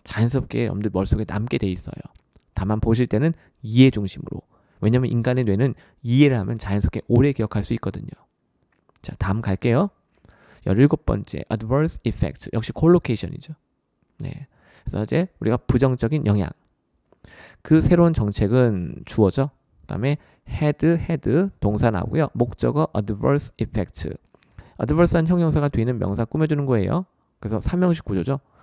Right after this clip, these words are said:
그래서 직원에 대해서, 그렇죠?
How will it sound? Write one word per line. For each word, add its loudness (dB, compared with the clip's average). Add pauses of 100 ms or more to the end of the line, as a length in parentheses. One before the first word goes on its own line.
(140)
그래서 -2
직원에 2
대해서, 0 (320)
그렇죠? -12